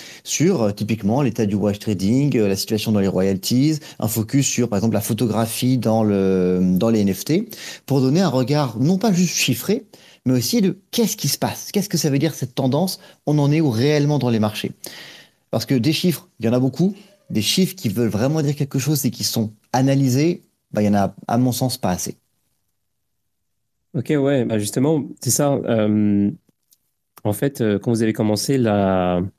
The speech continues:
Speaker 2: l'émission avec, euh, avec, euh, Greg, euh, de, de Big Whale, vous, vous avez évoqué notamment un, un,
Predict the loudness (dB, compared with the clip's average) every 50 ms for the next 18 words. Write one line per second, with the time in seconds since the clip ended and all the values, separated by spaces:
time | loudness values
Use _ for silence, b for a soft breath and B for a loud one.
0 | _ _ _ _ _ _ _ _ _ _ _ _ _ _ -4 -2 0 2 2 2
1 | 4 4 2 2 0 0 0 2 2 2 0 -2 -2 -2 -2 -2 0 0 0 0
2 | 0 0 -2 -2 -2 -2 -2 -2 0 -2 -4 -4 -4 -2 0 0 0 0 0 0
3 | -2 0 0 0 0 -2 -4 -4 b b b b b b b b -4 -4 0 0
4 | 0 0 2 2 2 2 2 2 2 4 4 2 2 0 -2 0 0 2 2 2
5 | 2 0 0 0 0 2 2 2 2 2 0 0 0 0 0 0 0 0 2 2
6 | 2 2 2 0 0 0 0 2 2 2 2 0 0 0 -2